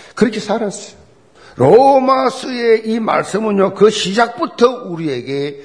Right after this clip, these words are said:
중요한 영적 도전을 주고 있습니다.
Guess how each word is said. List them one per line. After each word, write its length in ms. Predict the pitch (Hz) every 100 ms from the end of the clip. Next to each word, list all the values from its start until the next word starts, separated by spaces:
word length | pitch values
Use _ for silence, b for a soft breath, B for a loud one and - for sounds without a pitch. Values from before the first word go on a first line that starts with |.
| B B
중요한 840 | - 208 220 233 247 240 214 160 180
영적 540 | 190 185 180 160 -
도전을 880 | 123 117 135 202 208 262 - - -
주고 260 | 240 208
있습니다. 520 | 147 - 156 175 135